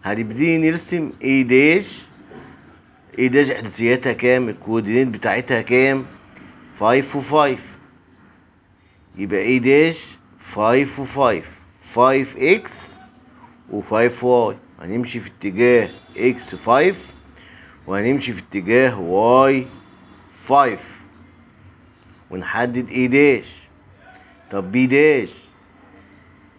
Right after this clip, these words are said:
اتجاه اكس اتنين واتجاه واي أربعة. ادي اكس اتنين وادي واي أربعة. يبقى حددنا نقطة بي داش، الايمج بتاع البوينت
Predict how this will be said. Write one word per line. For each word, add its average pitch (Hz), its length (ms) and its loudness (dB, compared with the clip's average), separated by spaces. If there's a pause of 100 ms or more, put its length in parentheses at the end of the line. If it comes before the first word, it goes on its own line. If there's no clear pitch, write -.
(120)
اتجاه 117 680 2 (320)
اكس 143 400 0
اتنين 180 960 0 (420)
واتجاه 110 1040 2 (440)
واي 127 760 4 (160)
أربعة. 123 720 2 (520)
ادي 101 320 -4
اكس 120 200 -8
اتنين 127 640 0
وادي 101 320 -2
واي 127 460 4
أربعة. 120 680 2
يبقى 87 220 -8
حددنا 123 640 0
نقطة 139 360 0
بي 123 260 0
داش، 135 380 2 (120)
الايمج 135 720 -4
بتاع 143 680 2 (640)
البوينت 131 600 2